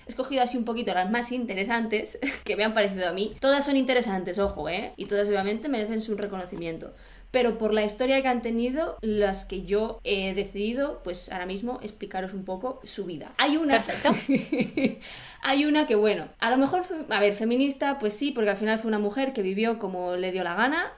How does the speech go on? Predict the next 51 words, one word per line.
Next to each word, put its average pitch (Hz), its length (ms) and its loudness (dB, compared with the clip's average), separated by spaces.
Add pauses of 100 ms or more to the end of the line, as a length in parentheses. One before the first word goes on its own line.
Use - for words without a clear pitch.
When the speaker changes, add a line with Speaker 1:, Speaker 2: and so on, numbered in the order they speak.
(100)
Speaker 1:
¿vale? 208 560 0
Y 208 180 -2
dijo, 190 600 -4
era 208 100 0
una 196 140 0
rebelde, 247 520 -4
y 214 80 -4
dijo, 196 220 -6
"Yo 196 160 -2
no 190 100 -4
quiero 185 200 -6
ser 175 420 -6
esto, 339 540 -2
yo 214 100 0
voy 196 80 0
a 196 60 -4
ser 320 260 -2
lo 202 300 0
que 196 80 2
a 262 60 4
mí 214 60 0
me 214 120 0
salga 285 480 0
del 185 260 -2
papo", 147 420 -10
¿vale? 180 360 0
Speaker 2:
<laughs> 233 40 6 (680)
Speaker 1:
Pero 254 280 6
bueno, 226 300 10 (120)
a 247 120 6
ver, 277 160 2 (260)
yo 294 100 2
la 330 120 10
verdad 302 180 6
es 302 80 2
que 302 100 -4
la 277 120 6
he - 20 4
añadido 269 260 2
porque 226 160 0
la 220 60 2
historia 233 280 2
me 233 40 4
parece 269 220 2
impresionante, 175 840 -4
¿vale? 185 380 -2
Y 196 440 -6
os 202 180 -4
dejaremos 220 840 0
en 208 120 -2
Instagram 262 640 -2